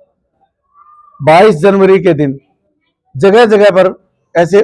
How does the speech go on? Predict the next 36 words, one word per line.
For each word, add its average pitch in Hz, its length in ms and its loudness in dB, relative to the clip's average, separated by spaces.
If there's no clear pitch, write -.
उत्सव 214 260 -4
मनाए 175 280 -2
जा 160 140 0
रहे 160 140 -4
हैं, 156 260 -6
दीपावली 185 420 0
मनाई 165 280 -2
जा 147 140 0
रही 147 180 -6
है। 147 180 -6
और 170 140 -4
कलयुग 214 300 -2
के 190 180 0
इतिहास 165 460 -2
में 151 220 -6
दो 190 180 2
हज़ार 175 300 2
चौबीस 165 420 -4
में 113 160 -12
पहली 208 300 2
बार 214 320 2
देश 175 280 -2
में 180 260 -4
दूसरी 196 400 -2
दिवा-, 175 280 0
दो 185 480 -2
वर्ष 170 240 -2
में 170 120 -6
दो 170 140 0
बार 170 140 0
दिवाली 160 260 -2
मनाई 147 240 -8
जा 135 140 -6
रही 135 180 -12
है, 156 80 -14
जो 180 180 2